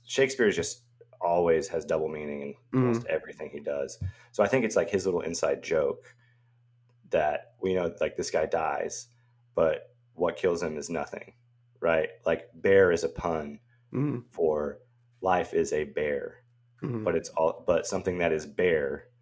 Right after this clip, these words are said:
Speaker 2: Mm-hmm.
Speaker 1: is nothing.
Speaker 2: Mm-hmm.
Speaker 1: It's barren.
Speaker 2: Mm-hmm.
Speaker 1: And so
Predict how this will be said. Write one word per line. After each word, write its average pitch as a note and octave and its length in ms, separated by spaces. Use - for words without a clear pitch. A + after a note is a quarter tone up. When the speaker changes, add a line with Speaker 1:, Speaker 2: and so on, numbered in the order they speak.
Speaker 2:
Mm-hmm. A#2 200
Speaker 1:
is D#2 280
nothing. D#2+ 400
Speaker 2:
Mm-hmm. A#2 220
Speaker 1:
It's - 100
barren. D2+ 460
Speaker 2:
Mm-hmm. B2 220
Speaker 1:
And F2 120
so E2 460